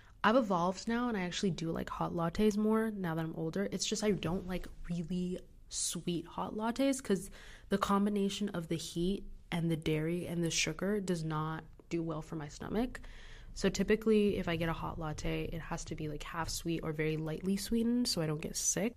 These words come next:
But I've evolved. I do personally prefer iced lattes, and for the most part, I get iced lattes. But if it's, like, really cold, every once in a while, I'll get myself a hot latte 'cause they're good. Someone said the weather and the activities it brings. A hundred percent.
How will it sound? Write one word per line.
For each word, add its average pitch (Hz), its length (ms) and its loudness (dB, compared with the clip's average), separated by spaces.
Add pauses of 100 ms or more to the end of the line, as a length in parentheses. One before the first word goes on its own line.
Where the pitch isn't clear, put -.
But 190 300 4 (500)
I've 233 120 2
evolved. 180 440 4
I 190 60 4
do 240 500 2
personally 185 380 -4
prefer 165 520 -4
iced 196 280 -4
lattes, 214 400 0
and 165 200 -2
for - 100 -6
the 170 80 0
most 160 280 -2
part, 190 100 -4
I 190 60 -4
get 190 160 -4
iced 185 220 -2
lattes. 196 380 0
But 180 120 -2
if 180 120 -4
it's, 180 200 -6
like, 180 100 -8 (140)
really 202 240 0
cold, 165 520 -4 (600)
every 180 180 2
once 160 340 -2
in 160 60 -4
a 156 40 -2
while, 151 500 -2
I'll 160 80 -2
get 151 160 -4
myself 151 640 -8
a - 40 -4
hot 151 280 -6
latte - 460 -10 (600)
'cause 208 140 0
they're 226 100 2
good. 269 300 -4
Someone 202 280 6
said 196 220 4
the 185 80 6
weather 190 500 4
and 175 220 2
the 165 80 4
activities 160 640 0
it 156 140 -4
brings. - 340 -6
A 180 60 2
hundred 170 320 4
percent. 156 480 4